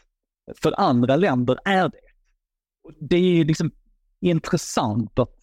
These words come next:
vi under min livstid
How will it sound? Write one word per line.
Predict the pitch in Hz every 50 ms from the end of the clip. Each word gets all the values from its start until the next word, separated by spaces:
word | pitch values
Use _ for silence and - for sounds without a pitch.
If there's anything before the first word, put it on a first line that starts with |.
| _ _ _ _ _ -
vi | 135 135 165 151 139 127 131 110 -
under | 143 135 127 123 120 120 123 123 123 127 123 117 123 117 - _ _ _ _ _ _ _ _ _ _ _ _ _
min | - 139 156 165 143 127 123 123
livstid | 127 117 - 139 139 156 170 - - - - - - - - 98 113 117 117 110 107 127 131